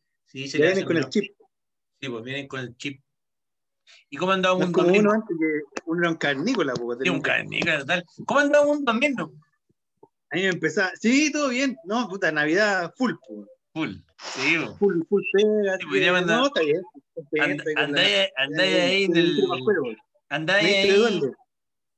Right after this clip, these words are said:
Speaker 1: Sí, po. Andáis ahí, andáis comprando, ¿viste? Cuando te llamé en la tarde, ¿cierto?
Speaker 2: No,
Speaker 1: Cuando tú me
Speaker 2: no,
Speaker 1: mandaste
Speaker 2: andaba
Speaker 1: un
Speaker 2: haciendo
Speaker 1: mensaje.
Speaker 2: trámites, trámites personales. De hecho, estaba, eh, comprando regalitos.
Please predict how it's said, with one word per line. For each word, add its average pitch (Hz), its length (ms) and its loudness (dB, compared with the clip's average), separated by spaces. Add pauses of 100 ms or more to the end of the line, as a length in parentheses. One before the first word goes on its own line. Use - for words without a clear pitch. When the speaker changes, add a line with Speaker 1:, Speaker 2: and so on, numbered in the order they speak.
(120)
Speaker 1:
Sí, 185 200 -2
po. 127 300 -8 (300)
Andáis 185 360 0
ahí, 214 640 -2
andáis 190 280 -2
comprando, - 380 -2
¿viste? 226 160 -6
Cuando 190 220 -6
te 180 100 -4
llamé 185 200 -4
en 190 60 -8
la 196 60 -8
tarde, 185 180 -2
¿cierto? 156 380 -16 (1600)
Speaker 2:
No, 214 140 2
Speaker 1:
Cuando 285 180 4
tú 285 60 2
me 285 60 2
Speaker 2:
no, 285 60 2
Speaker 1:
mandaste 285 100 4 (100)
Speaker 2:
andaba 254 80 2
Speaker 1:
un 254 40 0
Speaker 2:
haciendo 240 280 -4
Speaker 1:
mensaje. 220 80 -12 (220)
Speaker 2:
trámites, 214 380 -2 (260)
trámites 220 340 -2
personales. 202 460 -2
De 202 80 2
hecho, 208 140 -4
estaba, 196 840 -2 (680)
eh, 147 500 -4
comprando 208 400 0
regalitos. 214 540 0